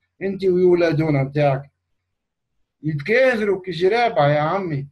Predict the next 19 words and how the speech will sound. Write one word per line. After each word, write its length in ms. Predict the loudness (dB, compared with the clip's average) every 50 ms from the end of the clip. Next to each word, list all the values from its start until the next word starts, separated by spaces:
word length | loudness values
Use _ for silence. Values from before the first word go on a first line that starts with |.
| _ _ _ _ _ _ _ _
ويورثوا 580 | -4 -2 0 2 2 2 2 0 -4 -6 -8 -8
في 140 | -4 -4
البهامة 540 | -4 -4 -2 -2 0 0 2 0 0 -2 -4
من 220 | -4 -4 -2 -2 0
جيل 340 | -2 -2 -4 -4 -4 -4
لجيل، 720 | -2 -4 -2 -2 -2 -2 -2 -2 -2 -2 -4 -8 -14 -18 -20 _ _ _ _ _ _ _
ويورثوا 500 | 0 2 4 4 4 2 0 -4 -8 -10
في 80 | -8 -6
الهزيمة 640 | -4 -2 0 0 0 0 -2 -4 -4 -4 -4 -4 -6
من 220 | -6 -6 -10 -12
جيل 320 | -12 -12 -10 -10 -10 -10 -12
لجيل. 600 | -14 -14 -12 -10 -10 -10 -12 -14 -16 -18 -20 _ _ _ _ _ _ _ _ _ _ _ _ _ _ _ _ _ _ _ _ _ _ _ _ _ _ _ _ _ _ _ _ _ _ _ _ -8
أنا 240 | -6 -6 -6 -6
بنتي 500 | -6 -6 -6 -6 -8 -8 -8 -10 -8 -6
لهنا 440 | -4 -4 -4 -4 -4 -4 -4 -4 -4
نهزها 420 | -4 -4 -4 -4 -6 -8 -8 -8 -8
المعبد 560 | -8 -6 -4 -4 -4 -4 -4 -4 -4 -4 -4
بوذي، 420 | -2 -2 -4 -4 -4 -4 -6 -6
ونهزها 800 | -6 -6 -6 -6 -4 -4 -4 -4 -4 -6 -4 -4 -4 -6 -6 -10